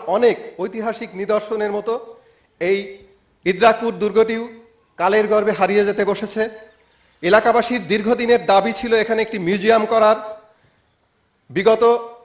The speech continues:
প্রত্যেকটি সরকারই এলাকাবাসীকে প্রতিশ্রুতি দিয়েছে, কিন্তু কেউই তা বাস্তবায়ন করেনি। এখনও এলাকাবাসীর দাবি এই দুর্গটিকে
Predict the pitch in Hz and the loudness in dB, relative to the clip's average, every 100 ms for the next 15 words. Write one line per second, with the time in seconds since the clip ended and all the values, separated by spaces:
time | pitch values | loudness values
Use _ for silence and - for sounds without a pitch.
0 | _ _ 214 214 214 240 - 202 202 233 | _ _ -4 -2 -8 -8 0 2 4 4
1 | 180 - - - 170 196 208 208 202 220 | 2 -2 -14 -10 -2 0 2 0 -2 -4
2 | 220 208 226 - 233 233 208 220 226 220 | -4 -4 -6 -8 -10 -8 -2 -2 0 -4
3 | 196 190 - 208 220 220 190 190 214 202 | -4 -6 0 0 2 2 2 0 2 2
4 | 202 202 190 214 240 - - _ _ - | 4 2 2 2 -2 -8 -20 _ _ -10
5 | 185 - 269 156 101 - - _ _ _ | -6 -2 0 0 -4 -14 -20 _ _ _
6 | _ 170 202 226 220 - 233 175 196 202 | _ 0 0 2 0 0 -4 2 2 2
7 | 233 - - _ _ - 214 190 220 220 | -4 -8 -18 _ _ -2 -2 0 0 0
8 | 233 233 240 254 | 0 0 0 0